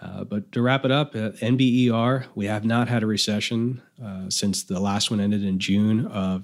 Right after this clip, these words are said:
two thousand nine. That's over ten years. Now we're now about a hundred and,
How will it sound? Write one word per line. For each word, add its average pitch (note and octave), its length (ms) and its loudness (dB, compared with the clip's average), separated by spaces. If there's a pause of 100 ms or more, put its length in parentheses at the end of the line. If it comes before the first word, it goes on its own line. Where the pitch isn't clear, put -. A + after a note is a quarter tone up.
two - 140 -2
thousand G2 320 0
nine. A2 320 2 (720)
That's G2 180 -4
over A2+ 200 2
ten A2+ 260 2
years. A2+ 460 0
Now G2+ 100 -2
we're F#2 120 0
now G2 180 2
about F#2+ 200 0
a F#2+ 40 0
hundred G#2 240 2
and, F#2+ 260 0